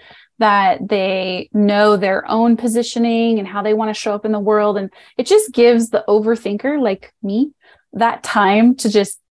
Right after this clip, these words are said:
dwell on the information and talk with other people and tear it apart and create their own process and then go out into the world. That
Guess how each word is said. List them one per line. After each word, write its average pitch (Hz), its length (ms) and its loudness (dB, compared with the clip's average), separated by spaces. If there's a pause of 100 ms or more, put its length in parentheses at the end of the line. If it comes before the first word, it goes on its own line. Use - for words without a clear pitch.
(440)
dwell 294 500 2
on 269 120 2
the 226 120 0
information 208 580 -4
and 196 100 -6
talk - 320 -2
with 262 100 4
other 220 240 2
people 202 400 -2
and 185 140 -4
tear 294 220 -2
it 277 60 0
apart 262 520 2
and 196 160 -6
create 277 260 -2
their 262 140 -2
own 262 140 2
process - 580 -8
and 196 120 -6
then 196 140 -4
go 214 160 0
out 233 120 4
into 208 120 0
the 185 80 -2
world. 180 320 -2 (760)
That 220 300 2